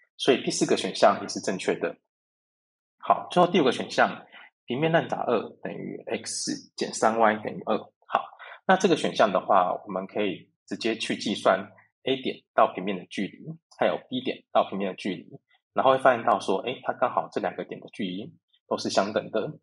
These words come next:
所以我们可以知道说直线A B就会平行这个平面，然后它的距离呢，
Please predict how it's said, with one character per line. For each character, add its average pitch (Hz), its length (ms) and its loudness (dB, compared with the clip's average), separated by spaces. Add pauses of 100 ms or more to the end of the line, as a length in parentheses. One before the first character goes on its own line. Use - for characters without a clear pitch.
(200)
所 - 180 2
以 - 20 6
我 - 20 4
们 95 100 -2
可 110 60 4
以 95 60 4
知 - 120 -2
道 101 240 8
说 101 480 2
直 110 100 -4
线 135 200 0
A 113 160 -2
B 104 380 -6 (360)
就 113 100 -2
会 104 140 2
平 95 200 -6
行 90 140 -6
这 107 100 -4
个 92 100 -4
平 90 220 -12
面， 95 280 -4 (340)
然 101 100 8
后 98 80 8
它 113 80 4
的 98 120 0
距 113 180 -4
离 90 200 -8
呢， 85 80 -8